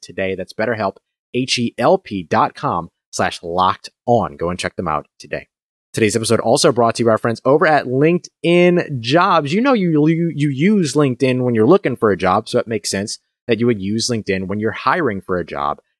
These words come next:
as well. And these days, every potential hire can feel like a high-stakes decision. That's why you want to be a hundred percent confident in the hires that you make, especially if you're running a small business. You don't have a lot of time for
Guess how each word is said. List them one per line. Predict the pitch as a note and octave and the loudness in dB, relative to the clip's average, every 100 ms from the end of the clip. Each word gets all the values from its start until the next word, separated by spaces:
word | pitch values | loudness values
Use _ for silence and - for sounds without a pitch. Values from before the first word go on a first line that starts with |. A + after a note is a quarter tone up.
| _ | _
as | E2 D#2+ D2+ D#2 | -4 -4 -4 -4
well. | E2+ E2 | -2 -2
And | - F#2 | -2 -2
these | B2+ F3 B2 | 0 0 2
days, | B2+ A2+ G#2+ - | 2 2 0 -2
every | B2 C#3+ F3+ | -2 2 0
potential | - D3+ C#3 C3+ D3 A#2+ | 2 -4 -2 -4 -2 0
hire | G#2+ A2 A2 | 2 2 0
can | G#2 F#2 | -4 -8
feel | - G#2 | -4 -2
like | G2 F#2+ | -2 -4
a | |
high-stakes | F#2+ - F#2+ G2+ G#2+ - - G2 F#2 - | -6 -6 -2 -2 -2 -6 -6 -6 -6 -10
decision. | F#2+ - A2+ G2 G2 | -10 -6 -6 -4 -6
That's | G#2 - | -8 -2
why | A#2 | -2
you | A2 | 0
want | A2+ A2+ | -2 -2
to | |
be | G#2+ | -2
a | G#2 | -4
hundred | - C3+ D#3 D#3 | -2 -2 -2 -2
percent | D3+ - B2+ - | -4 -2 -6 -4
confident | A#2+ A#2+ B2 G2+ - _ _ _ | -4 -4 -6 -8 -10 _ _ _
in | B2 | -2
the | D3 | -2
hires | A#2+ B2 A#2 A2 | 0 2 2 0
that | A2 - | -2 -4
you | |
make, | G#2 A2+ | -4 -6
especially | - D#3+ E3 | -4 -4 -2
if | D3 | -2
you're | C3 | -2
running | B2 B2+ | -2 -2
a | A2+ | -4
small | - B2 | -2 -2
business. | A2+ C#3 C3+ C#3 | -2 -4 -4 -8
You | D#3+ | -4
don't | A3+ | -2
have | D3 | 2
a | |
lot | B2+ A#2+ | 2 2
of | |
time | - A2 A#2+ | -2 -4 -4
for | - G2 | -4 -6